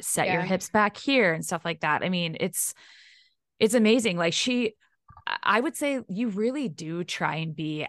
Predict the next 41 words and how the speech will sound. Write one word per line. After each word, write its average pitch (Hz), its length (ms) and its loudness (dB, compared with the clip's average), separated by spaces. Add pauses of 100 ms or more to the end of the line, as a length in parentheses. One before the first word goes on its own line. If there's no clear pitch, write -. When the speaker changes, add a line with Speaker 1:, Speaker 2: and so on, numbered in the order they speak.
Speaker 1:
as 156 360 2
on 160 200 0
demand 143 360 -6
as 156 120 -6
you 151 60 -10
possibly 151 520 -4
can 143 500 -8
without, 143 720 -2 (440)
um, 156 560 -4 (100)
you 185 140 -2
know, 165 360 -4
being, 160 360 -4
like, 156 240 -10
a 165 60 -6
slave 143 400 -6
to - 120 -4
your 156 140 -2
work, - 600 -2 (220)
so 190 220 2
to 185 60 0
Speaker 2:
Yeah. 180 60 0
Speaker 1:
speak. 208 500 0 (420)
But 208 100 8
one 214 160 6
thing 294 180 -2
that 240 100 0
I 185 80 0
wanted 175 180 -2
to 175 80 -6
go 175 100 -4
back 160 220 -2
to 170 120 -8
that 156 180 -4
you 156 220 -8
kinda 147 280 -2
just 156 260 -4
mentioned, 160 320 -2
like, 156 160 -2
with 180 80 -2
the 156 120 -2
whole 160 520 -2